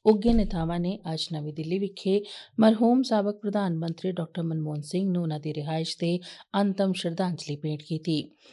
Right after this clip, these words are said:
ਸਾਬਕਾ ਪ੍ਰਧਾਨ ਮੰਤਰੀ ਡਾਕਟਰ ਮਨਮੋਹਨ ਸਿੰਘ ਦਾ ਅੰਤਮ ਸੰਸਕਾਰ ਭਲਕੇ ਪੂਰੇ ਸਰਕਾਰੀ ਸਨਮਾਨਾਂ ਨਾਲ ਕੀਤਾ ਜਾਏਗਾ। ਸ਼੍ਰੀ ਗੁਰੂ ਗੋਬਿੰਦ ਸਿੰਘ ਜੀ ਦੇ ਛੋਟੇ ਸਾਹਿਬਜ਼ਾਦਿਆਂ ਬਾਬਾ ਜ਼ੋਰਾਵਰ ਸਿੰਘ, ਬਾਬਾ ਫਤਿਹ ਸਿੰਘ ਅਤੇ ਮਾਤਾ ਗੁਜਰੀ ਜੀ ਦੀ ਲਾਸਾਨੀ ਸ਼ਹਾਦਤ ਦੀ ਯਾਦ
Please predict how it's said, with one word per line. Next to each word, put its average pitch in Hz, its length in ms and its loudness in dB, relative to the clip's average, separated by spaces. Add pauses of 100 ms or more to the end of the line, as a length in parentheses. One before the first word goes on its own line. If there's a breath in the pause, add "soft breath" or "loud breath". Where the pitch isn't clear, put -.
(200 loud breath)
ਸਾਬਕਾ 185 340 2
ਪ੍ਰਧਾਨ 175 360 0
ਮੰਤਰੀ 170 280 -2
ਡਾਕਟਰ 165 320 -2
ਮਨਮੋਹਨ 156 420 -4
ਸਿੰਘ 190 320 -2
ਦਾ 180 140 0
ਅੰਤਮ 156 280 -4
ਸੰਸਕਾਰ 165 680 -4
ਭਲਕੇ 165 540 0 (340 loud breath)
ਪੂਰੇ 233 360 6
ਸਰਕਾਰੀ 160 600 0
ਸਨਮਾਨਾਂ 160 640 -2
ਨਾਲ 151 220 -6
ਕੀਤਾ 151 360 -6
ਜਾਏਗਾ। 156 640 -4 (720 loud breath)
ਸ਼੍ਰੀ 240 200 8
ਗੁਰੂ 226 180 6
ਗੋਬਿੰਦ 214 320 4
ਸਿੰਘ 214 220 0
ਜੀ 208 140 0
ਦੇ 202 120 0
ਛੋਟੇ 180 320 -2
ਸਾਹਿਬਜ਼ਾਦਿਆਂ 175 760 -2
ਬਾਬਾ 156 280 -4
ਜ਼ੋਰਾਵਰ 151 420 -4
ਸਿੰਘ, 190 300 -4
ਬਾਬਾ 151 280 -4
ਫਤਿਹ 160 300 -6
ਸਿੰਘ 180 240 0 (380 loud breath)
ਅਤੇ 220 160 4
ਮਾਤਾ 214 300 4
ਗੁਜਰੀ 190 360 0
ਜੀ 202 160 -2
ਦੀ 190 140 -2
ਲਾਸਾਨੀ 170 500 -2
ਸ਼ਹਾਦਤ 156 520 -6
ਦੀ 143 140 -6
ਯਾਦ 175 220 -2